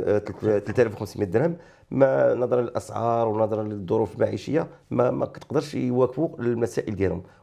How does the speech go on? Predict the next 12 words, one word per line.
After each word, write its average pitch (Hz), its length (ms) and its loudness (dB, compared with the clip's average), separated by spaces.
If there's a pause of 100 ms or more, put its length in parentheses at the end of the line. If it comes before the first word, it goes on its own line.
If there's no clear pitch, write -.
ولهذا 104 420 2
اللي 117 180 -2
كنطالبوا 101 500 -2
على 95 180 -2
ش-، - 80 -10
على 95 200 -6
شكل 98 520 -6
خلق - 340 -6
واحد 104 160 -8
الاحتقان، 117 520 -2
واحد 98 160 -4
الاحتقان 92 680 -2